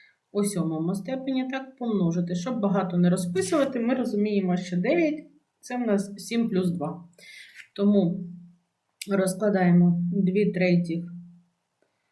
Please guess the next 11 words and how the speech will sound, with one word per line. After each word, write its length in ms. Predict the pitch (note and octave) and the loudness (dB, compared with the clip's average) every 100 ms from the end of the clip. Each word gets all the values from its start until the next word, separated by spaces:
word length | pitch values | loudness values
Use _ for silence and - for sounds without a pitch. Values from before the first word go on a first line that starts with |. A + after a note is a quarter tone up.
| _ _ - | _ _ -6
у 180 | F3+ | -2
сьомому 640 | F3 F3 C4 E4 D#4+ D4 D4 | -2 -2 2 4 6 6 6
степені 580 | - C#4+ C#4 C4 A#3+ | 2 0 0 0 -2
помножити 800 | - G3 F#3+ G3+ G3 F3+ F3 F3+ | 0 -2 2 2 2 0 0 2
на 280 | F3 F3 F3 | 4 4 4
дві 320 | E3+ F3 E3+ | 2 2 0
третіх 500 | F3 G#3+ C4 B3 - - _ _ _ _ _ _ _ _ _ _ _ | 0 -4 -4 -6 -8 -12 _ _ _ _ _ _ _ _ _ _ _
у 160 | D#4 D#4+ | -8 -4
квадраті. 680 | A3 F#3 E3 D3+ D3 E3+ - - - - | 0 0 0 -4 -10 -10 -12 -14 -16 -10
Так, 260 | C4+ - - _ _ _ _ _ G3+ | -10 -10 -20 _ _ _ _ _ -2
дорівнює. 680 | F3+ E3+ E3+ D3+ D3+ C#3+ | 0 2 0 -2 -6 -8